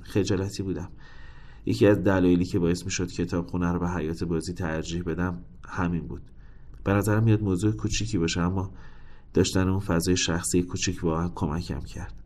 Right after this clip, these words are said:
خانم الم گفت: «هرگز اهمیت بالای چیزای کوچیک و دست کم نگیر. باید همیشه اینو به خاطر داشته باشی.» نورا به گذشته فکر کرد.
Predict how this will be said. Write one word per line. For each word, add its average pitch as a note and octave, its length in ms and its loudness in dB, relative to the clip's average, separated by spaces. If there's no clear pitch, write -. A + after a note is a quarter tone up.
خانم E3+ 260 8
الم E3 300 10
گفت: D3 280 8
«هرگز A2 560 10
اهمیت A2 640 4
بالای A2 520 8
چیزای A2+ 400 6
کوچیک A#2 400 2
و C3+ 60 10
دست G#2+ 320 6
کم G#2 360 2
نگیر. F2 360 -4
باید A#2 320 2
همیشه A2+ 460 4
اینو B2+ 180 8
به G#2+ 100 6
خاطر G2 340 2
داشته E2+ 340 0
باشی.» - 360 -4
نورا G2+ 380 10
به G2 140 8
گذشته F#2 500 4
فکر D#2+ 260 -6
کرد. D2+ 380 -10